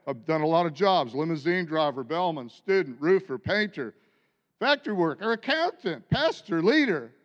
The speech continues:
But labels can lie. And when your labels cover up your true identity, you're living a lie. It's pretty hard, isn't it? Listen to Luke eight sixteen.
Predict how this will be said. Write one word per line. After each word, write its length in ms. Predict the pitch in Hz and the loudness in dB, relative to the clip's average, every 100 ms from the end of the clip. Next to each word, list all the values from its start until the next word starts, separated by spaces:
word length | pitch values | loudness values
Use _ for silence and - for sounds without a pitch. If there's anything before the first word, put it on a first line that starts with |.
| _ _ _ _ _ _ _ _ | _ _ _ _ _ _ _ _
But 120 | 240 | -4
labels 480 | 233 254 285 285 277 | 2 4 4 2 -2
can 220 | - 277 | -2 0
lie. 600 | 277 320 349 302 165 110 - _ _ _ _ _ _ _ _ _ _ _ _ _ _ _ _ - | 2 4 4 4 2 -2 -14 _ _ _ _ _ _ _ _ _ _ _ _ _ _ _ _ -12
And 80 | |
when 100 | 156 | -8
your 100 | 165 | -4
labels 540 | 156 202 233 196 156 - _ | 0 2 2 0 -4 -8 _
cover 280 | 175 170 170 | -4 -2 -2
up 140 | 175 | -2
your 80 | 147 | -6
true 280 | 135 - 170 | -10 -4 -2
identity, 840 | 147 127 170 170 151 - 139 110 104 _ _ _ _ _ _ | -2 -2 -6 -6 -14 -8 -8 -8 -12 _ _ _ _ _ _
you're 160 | 143 196 | -4 -2
living 280 | 151 147 156 | -2 -2 -6
a 40 | |
lie. 300 | 180 208 127 | -6 -8 -10
It's 1800 | 98 _ _ _ _ _ _ _ _ _ _ _ _ _ _ _ _ _ | -14 _ _ _ _ _ _ _ _ _ _ _ _ _ _ _ _ _
pretty 160 | - - | -20 -12
hard, 260 | 117 123 117 | -8 -6 -8
isn't 240 | 123 120 | -12 -12
it? 180 | 104 101 _ _ _ _ _ _ _ _ _ _ _ _ _ _ | -12 -16 _ _ _ _ _ _ _ _ _ _ _ _ _ _
Listen 280 | 156 170 185 | -8 -6 -8
to 120 | - 165 | -6 -2
Luke 280 | 156 151 | 0 -2
eight 260 | 147 147 - | -2 -4 -6
sixteen. 600 | - 131 _ 165 143 | -12 -14 _ -10 -8